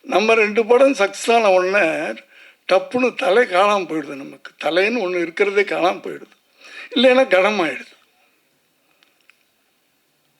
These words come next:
நமக்குன்னா எல்லாரையும் நான் சொல்ல, எனக்குன்னு வச்சுக்கோங்க. அப்புறம் வந்து அது வேற வந்து கான்ட்ரவர்சி ஆகி போகுது. எனக்கு அப்படின்னு வச்சுக்கலாம் நம்ம.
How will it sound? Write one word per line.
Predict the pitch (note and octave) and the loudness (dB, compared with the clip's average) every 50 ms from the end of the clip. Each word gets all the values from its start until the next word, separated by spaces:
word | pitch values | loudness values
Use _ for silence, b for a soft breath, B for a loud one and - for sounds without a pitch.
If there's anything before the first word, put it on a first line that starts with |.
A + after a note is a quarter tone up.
| _ _ _ _ _ _ _ _ _ _ _ _ _ _ _ _ _ _ _ _ _ _ _ _ _ _ _ _ _ _ _ _ _ _ _ - | _ _ _ _ _ _ _ _ _ _ _ _ _ _ _ _ _ _ _ _ _ _ _ _ _ _ _ _ _ _ _ _ _ _ _ -16
நமக்குன்னா | - - - C3+ C3+ B2+ C3+ D3 D#3 D#3 - - E3 E3+ F3 E3+ | -14 -10 -10 -10 -10 -10 -10 -8 -10 -10 -10 -12 -12 -10 -10 -10
எல்லாரையும் | C#3+ D#3+ E3+ D#3+ D3+ D#3 D3+ C3+ | -10 -10 -10 -10 -10 -10 -10 -12
நான் | C3+ - | -12 -14
சொல்ல, | - - - - - G2+ | -12 -12 -12 -10 -8 -8
எனக்குன்னு | - - - D3 D#3+ D#3+ D#3+ - F#3+ D3 C#3 D3 | -8 -6 -6 -4 -4 -6 -6 -8 -14 -16 -16 -14
வச்சுக்கோங்க. | - - - - - - - - - - _ _ - _ - - B B B B B B B B B B B B B B B _ _ - D#4 - D3+ D3 | -14 -14 -14 -14 -18 -20 -20 -20 -20 -20 _ _ -14 _ -12 -12 B B B B B B B B B B B B B B B _ _ -14 -12 -10 -8 -6
அப்புறம் | D3 D3 - - - D3+ D3 | -6 -8 -8 -8 -6 -6 -4
வந்து | D3+ D3 D3 C#3 - | -4 -6 -6 -4 -2
அது | - A#2 - D#3 | -2 -2 0 2
வேற | E3 D#3+ E3+ E3 D#3 D3+ | 2 4 4 2 2 0
வந்து | D3 - - | -4 -8 -12
கான்ட்ரவர்சி | - - - D3 C#3+ C3+ - C#3+ C#3+ C#3+ - - - - | -16 -8 -6 -6 -6 -6 -10 -12 -12 -12 -14 -12 -12 -10
ஆகி | - - | -12 -14
போகுது. | - - - - - - - - _ _ B B B B B B B B B B | -16 -18 -20 -20 -20 -20 -20 -20 _ _ B B B B B B B B B B
எனக்கு | _ F3 E3+ E3+ F#3 G#3+ G3+ G3+ - A3+ G#3 F3+ D#3+ C#3+ D3 C#3+ - - - | _ 2 2 4 4 4 2 0 -2 -2 0 0 0 0 -2 -8 -10 -12 -14
அப்படின்னு | - - - - - - - - _ - | -14 -14 -14 -14 -16 -16 -18 -20 _ -20
வச்சுக்கலாம் | - - - F3+ - - - - - | -20 -18 -18 -20 -20 -20 -20 -20 -20
நம்ம. | - - _ | -20 -20 _